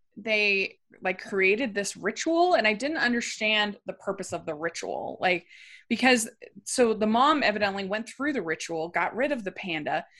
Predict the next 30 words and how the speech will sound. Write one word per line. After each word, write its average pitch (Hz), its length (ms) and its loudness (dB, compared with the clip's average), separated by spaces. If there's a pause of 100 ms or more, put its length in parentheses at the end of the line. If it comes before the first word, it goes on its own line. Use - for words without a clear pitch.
(160)
but 214 100 0
then 254 160 4
in 247 120 2
the 240 160 0
end, 311 200 2
she - 160 -6
brings 247 300 -2
the 240 80 -10
panda 262 260 -2
back. 254 420 2
So - 160 -6
what's 277 280 -2
the 247 80 -4
point 269 240 -4
of 247 120 -2
the 233 320 -4
ritual? 175 440 -4
It's, 185 180 -4
like, 185 240 2 (380)
a 185 60 0
ritual 240 520 2
that 202 180 6
allows 196 420 2
you 202 120 -6
to 180 100 -12
kind 214 380 0
of 240 160 -2
keep - 360 -6 (400)
the 233 100 -10
panda. 269 880 0